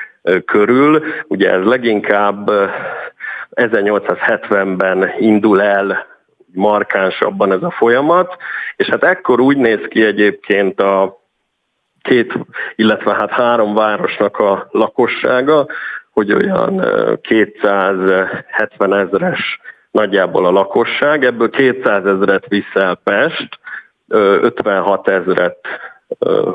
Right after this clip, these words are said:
Buda, és tizennégyezeret pedig Óbuda. Tehát a budaiak kicsit attól tartanak, hogy a nagy,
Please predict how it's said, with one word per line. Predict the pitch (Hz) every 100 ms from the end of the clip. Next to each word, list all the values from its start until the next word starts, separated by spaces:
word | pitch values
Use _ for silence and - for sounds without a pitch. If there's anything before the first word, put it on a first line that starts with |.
| -
Buda, | - 131 175 190 147
és | 107 -
tizennégyezeret | 110 107 101 104 98 95 92 90 -
pedig | 92 90 92 90 90 - - _
Óbuda. | - 92 87 90 87 92 90 - - - _
Tehát | 95 95 104
a | 107
budaiak | 123 151 147 135 135 123 120 - 131 120
kicsit | - - 120
attól | 127 - 131 117 110
tartanak, | 110 110 107 110 107 101
hogy | - 104 104
a |
nagy, | 101 110 113 110 113